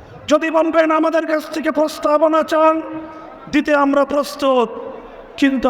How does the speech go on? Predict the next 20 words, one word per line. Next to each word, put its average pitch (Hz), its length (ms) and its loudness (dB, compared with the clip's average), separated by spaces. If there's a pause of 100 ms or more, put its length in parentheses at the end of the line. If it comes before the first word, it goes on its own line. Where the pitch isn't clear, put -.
আমাদের 254 280 2 (100)
সঙ্গে 254 340 6 (680)
চালাকির 285 520 2
খেলা 254 240 2
খেলবার 233 400 2
চেষ্টা 220 320 0
করবেন 185 280 2 (100)
না। 165 100 -2 (1700)
আমরা 285 220 2 (120)
শিক্ষা 302 340 -2 (100)
কমিশনে 320 520 0 (920)
কোনো 302 140 2 (140)
এক 285 60 -4 (140)
শয়তানের 302 500 2
বিরুদ্ধে 285 340 -2 (100)
প্রতিবাদ 285 360 0 (100)
জানানোর 262 340 2 (100)
পর 233 220 0 (840)
সেই 311 140 0 (100)
শয়তানকে 302 460 0